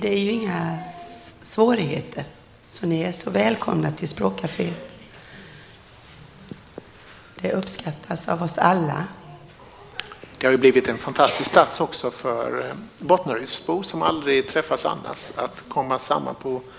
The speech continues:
Speaker 2: torsdagskvällar, ta en fika tillsammans. Det har ju varit, jag hade ju aldrig träffat er om inte vi hade suttit på språkcaféet, och det har varit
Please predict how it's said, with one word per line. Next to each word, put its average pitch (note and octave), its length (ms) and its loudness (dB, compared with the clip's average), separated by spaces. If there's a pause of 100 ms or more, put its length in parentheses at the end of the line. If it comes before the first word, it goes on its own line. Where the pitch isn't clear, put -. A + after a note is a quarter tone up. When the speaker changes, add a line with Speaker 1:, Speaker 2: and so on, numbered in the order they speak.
(220)
Speaker 2:
torsdagskvällar, C3 760 -2 (360)
ta E3 120 0
en C#3 60 0
fika E3+ 320 -2
tillsammans. D#3+ 680 -2 (680)
Det A#2 120 0
har A#2 120 -2
ju C3 280 -2 (1160)
varit, D3 640 2 (180)
jag B2+ 60 -2
hade D3 100 2
ju E3 60 4
aldrig D#3 200 0
träffat D3+ 340 -2
er B2 300 0
om D3+ 120 -4
inte D3+ 180 -8
vi C3+ 120 0
hade B2+ 180 0
suttit - 300 -6
på - 60 -8
språkcaféet, - 640 -6
och C3+ 60 -8
det B2+ 120 -2
har C#3 60 0
varit - 520 -2